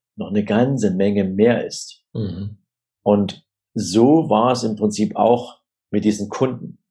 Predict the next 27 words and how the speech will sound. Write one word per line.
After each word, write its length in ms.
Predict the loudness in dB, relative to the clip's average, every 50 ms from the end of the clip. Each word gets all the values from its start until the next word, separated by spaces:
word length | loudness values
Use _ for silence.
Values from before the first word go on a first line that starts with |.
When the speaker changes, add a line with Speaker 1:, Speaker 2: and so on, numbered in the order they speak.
| _ -20 -20 -20 _ _ _ _ _ _ _ _ _ _ _ _ _ _ _ _ _ -2
Speaker 1:
Die 220 | 0 2 2 2
haben 280 | 2 0 0 0 0 0
dann 220 | 0 0 0 0
von 220 | 0 0 0 0
sich 280 | 2 2 2 2 2 0
aus 200 | -2 -4 -4 -6
erzählt, 640 | -8 -8 -6 -6 -6 -4 -2 -4 -4 -6 -10 -16 _ _ _ _ _ _ _ _
bei 100 | 0 0 2
ihren, 400 | 4 4 4 4 2 0 -4 -4
in 160 | -4 -2 0
ihrem 180 | 0 0 0 0
Freundeskreis, 720 | 0 0 0 0 0 -2 -4 -2 -2 0 0 0 -2 -2
und 60 | -4 -4
du 80 | -4
kennst 320 | -2 0 0 0 0 -2 -4
das 120 | -2 0
ja 140 | 0 2 4
auch, 220 | 2 2 2 0
Menschen 320 | 0 0 0 0 -2 -2 0
bewegen 300 | 2 2 2 2 2 0
sich 160 | -2 -2 0
gerne 260 | 0 0 2 2 2
in 60 | 0
den 100 | 0 2
gleichen 340 | 2 2 2 0 0 -4 -10
Kreisen, 600 | -6 -2 0 0 0 0 -2 -6 -10 -12 -12 _ _ _ _ _ _ _ _ _ -6
ja, 340 | -4 -4 -4 -4 -6 -12